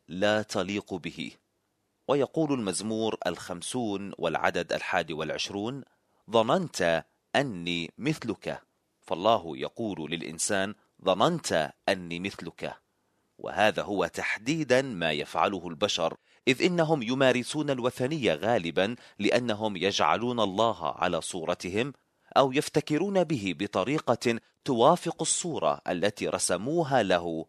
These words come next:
في أفكارهم. فجوهر الوثنية ينبع من التفكير في الله بأفكار لا تليق، وقد يأخذ ذلك أشكالاً مختلفة.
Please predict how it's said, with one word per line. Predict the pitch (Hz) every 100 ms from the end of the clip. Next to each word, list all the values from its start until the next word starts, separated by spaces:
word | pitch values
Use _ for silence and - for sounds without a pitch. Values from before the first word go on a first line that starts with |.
| _
في | - 92 -
أفكارهم. | - - 82 80 78 64 - _ _ _
فجوهر | 78 76 65 98 92 85 92
الوثنية | 80 80 90 87 117 90 92 - _ 110
ينبع | 127 175 127 107 95 113
من | 110 80
التفكير | 71 - - - 95 101 113
في | -
الله | 78 87 107 120 - -
بأفكار | 139 139 - 165 165 156 151 -
لا | 107 139
تليق، | 139 123 85 - - - _ _ - -
وقد | 151 170 139
يأخذ | 156 - 147 135 113
ذلك | 110 131 123 -
أشكالاً | 123 - - 123 120 110
مختلفة. | 95 - 98 78 - 76